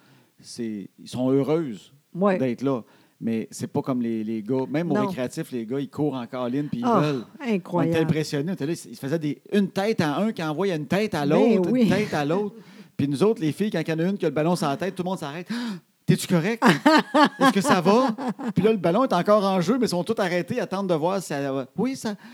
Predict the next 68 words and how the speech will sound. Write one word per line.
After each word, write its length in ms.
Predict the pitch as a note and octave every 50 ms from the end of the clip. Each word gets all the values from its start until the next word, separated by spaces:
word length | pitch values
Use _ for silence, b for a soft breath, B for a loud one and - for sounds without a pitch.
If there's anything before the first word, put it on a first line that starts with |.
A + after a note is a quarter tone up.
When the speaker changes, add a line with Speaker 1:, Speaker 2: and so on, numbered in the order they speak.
| B A3+
Speaker 1:
ça 200 | A3 A3+ A#3+ B3+
va, 300 | A#3+ B3 A#3+ B3 E4 -
ça 160 | - - A#3+
va 140 | C#4+ E4 B3+
bien, 260 | - C4 G#3+ A3+ C#4
oui. » 220 | D4 A3+ G3 F#3+ - - F4 D4+
<laughs> 120 | - - -
Ils 80 | F#3+ D#3
sont 240 | - F3+ G#3 G3+ F#3
fines 340 | - - - D#4 D#4 C#4
entre 200 | A#3 G3 F#3 F#3+
eux 120 | F3+ F3+ A3+ C4+
Speaker 2:
Oui. 120 | C#4+ D4
Speaker 1:
autres, 120 | C#4+ A#3+
en 40 | G#3
plus. 300 | G3 F#3+ G3 A3+ B3 A#3
Speaker 2:
Oui, 160 | - A#3 B3+ D4 D#4
oui, 120 | E4 F4 D#4+
Speaker 1:
Quand 120 | C4 G#3+
Speaker 2:
c'est 60 | G#3
Speaker 1:
il 60 | A#3 A3+
y 40 |
en 40 | G3
a 20 | G3
Speaker 2:
ça. 140 | C#4 C4+ C4
Speaker 1:
une 60 | A#3
qui 60 | - F3+
a 60 | D#3+
le 40 | C#3+
ba-, 180 | D#3 D3 - b b b
un 160 | - D#3 E3
gars 160 | E3 G3+ C4
qui 80 | C4+ -
a 60 | D#3+
le 40 | C3+
ballon 280 | B2+ C#3+ D3 D#3 D#3+ D3
d'en 160 | C#3 A#2+ A#2
face, 340 | - E3 E3+ F#3+ F3 - -
là. 180 | C#3 D3 D3+ D#3
Speaker 2:
Ah 200 | - E3+ E3+ F3+
oui, 140 | G3 G3 F#3+
let's 240 | F#3 F#3 F#3 E3 D#3+
go, 160 | - F#3+ F#3
Speaker 1:
Le 140 | F#3+ - -
Speaker 2:
on 40 | G3+
Speaker 1:
gars 80 | G#3 G3+
pogne 140 | G3+ G3+ G3+
Speaker 2:
part 100 | G3 G3
Speaker 1:
le 40 | F#3
ballon 160 | - D#3 D3+ F3+ G3
Speaker 2:
avec. 60 | -
Speaker 1:
puis 140 | F3+ D#3 D3+
il 60 | C#3+
vole, 300 | C#3 F3+ G#3 G#3 E3+ C#3
là. 80 | C3+ B2+
Speaker 2:
Ben 180 | B2+ G3 G3+
oui, 240 | F#3+ E3+ F#3 G#3+ A#3+ A#3+
mais 140 | G3+ F#3+ F#3+
Speaker 1:
Une 40 | F#3+
fille 140 | F3 E3+ G3+
Speaker 2:
hein. 80 | A#3 A#3
Speaker 1:
qui 60 | A3
a 60 | E3+
le 40 | D#3
ballon 240 | D3 D#3+ E3 F3+ F3
d'en 180 | D#3+ D3 C3+
face, 240 | C3 - F#3 F#3+ F#3+ G3+
Speaker 2:
Oui. 280 | G3+ G#3+ G#3 G3+ -